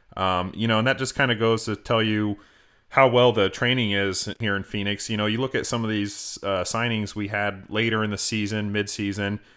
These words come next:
um, Awako, Sam Hamilton, Mala, all these guys are really starting to step up for us.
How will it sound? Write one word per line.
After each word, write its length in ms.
um, 320
Awako, 760
Sam 220
Hamilton, 540
Mala, 400
all 180
these 180
guys 320
are 80
really 280
starting 340
to 240
step 320
up 180
for 240
us. 240